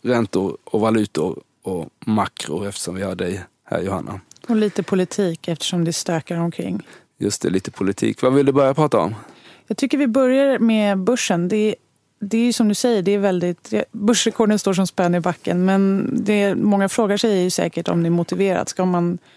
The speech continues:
Speaker 2: hoppa på det här tåget? Eller ska man hoppa av det här tåget? Eller hur ska man se på det här?
Speaker 1: Det är ju samma, samma, samma sak som har gällt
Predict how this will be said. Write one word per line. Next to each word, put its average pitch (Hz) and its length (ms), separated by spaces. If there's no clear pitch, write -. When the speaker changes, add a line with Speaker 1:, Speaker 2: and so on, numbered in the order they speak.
Speaker 2:
hoppa 202 220
på 220 160
det 220 80
här 185 120
tåget? - 680
Eller 190 140
ska 170 140
man 185 100
hoppa 190 180
av 302 260
det 226 100
här 156 120
tåget? - 460
Eller 165 240
hur 175 160
ska - 160
man 175 120
se 208 180
på - 120
det 170 60
här? 160 200
Speaker 1:
Det 147 220
är 160 40
ju 170 100
samma, 202 420
samma, 196 460
samma 196 240
sak 190 240
som 190 140
har 190 80
gällt 180 440